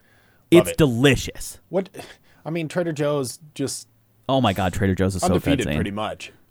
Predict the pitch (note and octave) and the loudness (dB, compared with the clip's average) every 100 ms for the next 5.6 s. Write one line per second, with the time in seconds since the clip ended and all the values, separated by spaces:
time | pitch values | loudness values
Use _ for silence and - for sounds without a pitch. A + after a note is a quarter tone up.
0 | _ - C3 G2+ - - B2+ C#3 A#2+ A2 | _ 4 6 4 0 2 4 4 4 4
1 | G#2 G2+ - - - A2 G#2+ G2+ - G#2+ | 4 0 -8 -4 0 4 4 0 -4 -6
2 | - G#2 F2+ - _ - - _ _ _ | -2 0 -2 -6 _ -20 -20 _ _ _
3 | A#2+ E3+ - D#3+ E3 E3 D3 _ - B2 | -4 -4 0 0 0 0 -4 _ -16 -8
4 | A#2+ F#2+ A2 D3+ D3+ C#3 _ _ _ _ | -4 -4 -4 -4 -4 -6 _ _ _ _
5 | _ _ A#2+ C3 G#2+ G2+ | _ _ -4 -2 -2 -6